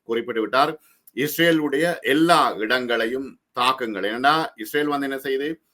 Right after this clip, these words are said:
விமானம் மூலமாக தாக்கி, தாக்கிவிட்டு ஓடுகிறது. ஆனால் நீங்கள் முழுமையாக தாக்குங்கள் என்று ஆயத்துல்லா அலி கமைனி, அஹ், மத தலைவர் குறிப்பிட்டு விட்டார். ஆகவே இது முக்கியமான ஒரு பிரச்சனையாக இருக்கும் என்று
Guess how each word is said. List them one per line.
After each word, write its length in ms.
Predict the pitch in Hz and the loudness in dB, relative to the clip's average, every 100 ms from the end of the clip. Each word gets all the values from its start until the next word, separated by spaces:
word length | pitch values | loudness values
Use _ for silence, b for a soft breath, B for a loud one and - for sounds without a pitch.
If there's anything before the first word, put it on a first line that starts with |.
| _ | _
விமானம் 760 | _ 120 147 160 160 160 135 104 | _ -4 4 6 6 2 -2 -10
மூலமாக 1000 | 104 131 139 131 127 120 147 143 123 - _ | -6 -2 0 0 -2 -2 -4 -2 -2 -6 _
தாக்கி, 600 | 123 127 - 127 104 - | -2 -2 -4 -6 -6 -2
தாக்கிவிட்டு 460 | 120 123 127 123 135 | -2 0 -4 -2 0
ஓடுகிறது. 720 | 131 147 139 101 90 101 - _ _ | 2 2 2 -2 -4 -6 -10 _ _
ஆனால் 260 | - 135 151 | -2 2 2
நீங்கள் 480 | 135 156 170 175 180 | 2 0 2 0 -2
முழுமையாக 600 | 107 135 151 147 139 135 | -4 0 2 2 0 -2
தாக்குங்கள் 540 | 131 123 123 123 123 107 | -4 -4 -4 -6 -4 -4
என்று 460 | 104 107 156 160 _ _ _ _ _ _ _ _ _ 95 | -4 -4 -4 -4 _ _ _ _ _ _ _ _ _ -6
ஆயத்துல்லா 460 | 110 139 139 139 | 0 0 0 -2
அலி 280 | 127 117 113 | 0 0 -2
கமைனி, 640 | - 113 120 120 101 73 _ | -4 -4 -2 -2 -4 -10 _
அஹ், 140 | - 92 | -14 -8
மத 240 | 107 113 | -4 -4
தலைவர் 460 | 113 107 107 104 - | -2 -2 0 -2 -4
குறிப்பிட்டு 400 | 117 98 104 92 | -6 -4 -4 -4
விட்டார். 240 | 90 120 | -2 0
ஆகவே 440 | 123 120 127 139 139 b b b | 0 0 0 0 -4 b b b
இது 440 | 104 117 127 131 | -4 0 2 0
முக்கியமான 560 | - 117 151 156 147 131 | -2 0 2 4 4 2
ஒரு 380 | 117 110 98 - 117 | 2 0 -2 -6 -8
பிரச்சனையாக 500 | 113 120 110 104 104 | -6 -4 -4 -4 -4
இருக்கும் 540 | 117 107 98 123 127 - | -4 -4 -4 -6 -6 -8
என்று 460 | 95 92 101 110 | -8 -6 -8 -10